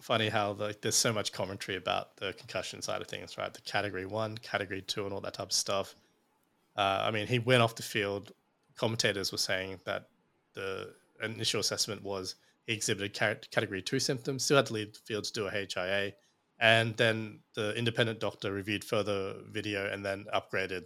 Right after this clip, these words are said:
the assessment to saying he did exhibit category one symptoms. Now, apparently then still went on and failed the H I A regardless. So he's got a diagnosed concussion, <laughs> basically. So ignore what the independent doc said. It didn't matter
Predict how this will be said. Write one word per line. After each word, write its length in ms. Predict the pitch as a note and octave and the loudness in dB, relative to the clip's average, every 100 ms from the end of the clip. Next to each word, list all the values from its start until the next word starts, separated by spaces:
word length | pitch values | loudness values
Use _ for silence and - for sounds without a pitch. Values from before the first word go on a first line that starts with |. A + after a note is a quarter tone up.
| - | -8
the 240 | G2+ F#2 G2+ | -4 -4 -4
assessment 500 | G2 G#2 - G2 - - | -2 -2 -2 -4 -6 -4
to 200 | G2 F#2 | -4 -2
saying 320 | - G2 F#2 | 0 0 0
he 120 | - A2 | -4 -4
did 240 | G#2 G#2 | -4 -6
exhibit 400 | G#2 - F#2+ G2 - - | -6 -4 -4 -8 -10 -2
category 260 | G#2 F#2+ F#2+ | -2 0 0
one 200 | A#2+ A#2+ | 0 0
symptoms. 560 | F#2+ - - - - - _ _ _ _ _ - | -4 -6 -12 -10 -12 -14 _ _ _ _ _ -4
Now, 300 | A2 G#2 A2 | 0 0 0
apparently 380 | A2+ D#3 D3 A2 | 8 8 10 6
then 320 | A#2 G#2+ G2+ | 4 4 4
still 400 | - - G#2 G2 | 0 2 0 0
went 180 | G2 G2 | -2 0
on 200 | G2 F#2+ | 0 0
and 180 | F2+ F2 | -6 -6
failed 320 | - A2+ G2+ | 4 4 4
the 160 | G2+ | 0
H 140 | G2+ - | 0 2
I 140 | G2 | 0
A 100 | G2 | 0
regardless. 640 | F#2 G2 F#2+ E3 G#3+ - - _ _ _ | -2 2 2 2 -2 -2 -6 _ _ _
So 360 | - - G2 F#2+ | -4 -2 0 -2
he's 220 | - A#2+ | 0 0
got 160 | C#3+ C3 | 6 6
a 60 | A#2+ | 10
diagnosed 480 | A#2 A2 A2+ G2+ | 10 10 6 0
concussion, 360 | - - F#2 - | -2 0 0 2
<laughs> 40 | |
basically. 520 | G2+ G#2 A2+ - F#2+ - - _ _ _ | 0 2 0 -2 -4 -6 -12 _ _ _
So 320 | - G2+ F#2+ - | -2 0 0 0
ignore 440 | C#3 B2 C3+ C#3+ C3+ | 0 2 6 8 8
what 240 | A#2 A#2+ | 4 2
the 220 | A2 G2+ A2 | 0 0 0
independent 420 | G#2+ - G2+ F#2+ | -2 -2 -4 -2
doc 160 | F2+ | -4
said. 160 | - F2+ | -2 -4
It 80 | F2+ | -2
didn't 240 | G2+ G2 | -2 -2
matter 220 | F2 E2 | 0 0